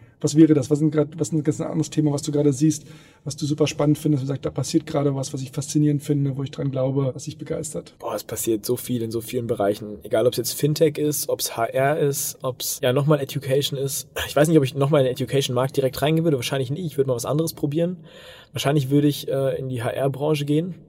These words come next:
Speaker 2: weil War of Talents wird super spannend die nächsten Jahre. Ist jetzt schon spannend. Und wenn man sich anschaut, ich meine, du kennst es so aus San Francisco, das ist ja noch härter, wenn du irgendjemanden haben willst, der gut ist. So, wo, wann sind die nicht bei Google, bei Apple oder bei Facebook? So, das ist, die, die gehen dahin, weil die werden gut bezahlt. Und auch das,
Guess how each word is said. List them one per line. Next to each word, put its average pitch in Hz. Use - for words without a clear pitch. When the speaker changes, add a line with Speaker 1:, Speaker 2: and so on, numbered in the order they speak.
Speaker 2:
weil 120
War 135
of 135
Talents 139
wird 123
super 160
spannend 127
die 135
nächsten 131
Jahre. 131
Ist 127
jetzt 147
schon 165
spannend. 175
Und 117
wenn 127
man 131
sich 117
anschaut, 131
ich -
meine, 113
du -
kennst 135
es 123
so 113
aus 104
San 113
Francisco, 123
das 117
ist 113
ja 117
noch 127
härter, 117
wenn 110
du 110
irgendjemanden 117
haben 123
willst, 123
der 113
gut 131
ist. 143
So, 131
wo, 120
wann 123
sind 139
die 143
nicht 156
bei 135
Google, 139
bei 131
Apple -
oder 131
bei 127
Facebook? 151
So, 110
das 113
ist, -
die, 113
die 117
gehen 123
dahin, 127
weil 127
die 113
werden 117
gut 143
bezahlt. 123
Und 123
auch -
das, 131